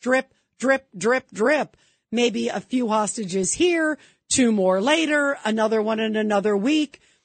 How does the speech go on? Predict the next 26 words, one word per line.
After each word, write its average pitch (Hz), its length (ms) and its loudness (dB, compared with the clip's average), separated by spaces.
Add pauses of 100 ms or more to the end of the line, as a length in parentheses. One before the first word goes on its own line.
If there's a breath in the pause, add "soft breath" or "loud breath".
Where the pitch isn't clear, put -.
(200)
Will 220 160 6
they 220 100 2
kind 233 220 0
of 208 100 -2
dangle 240 420 2
that, 247 300 0 (140)
bef-, 233 220 -4 (220)
you 233 160 0
know, 202 260 2
before 214 440 4
Israel 247 760 2
and 233 160 0
America 240 440 2
and 233 180 2
the 214 60 2
world? 208 380 4
'Cause 262 160 -4
there's 196 160 -2
a 202 40 2
lot 202 220 2
of 226 60 -2
nationalities 220 880 0 (420 soft breath)
that 247 240 2
are 233 140 0
in 247 160 -2
there. 285 320 -2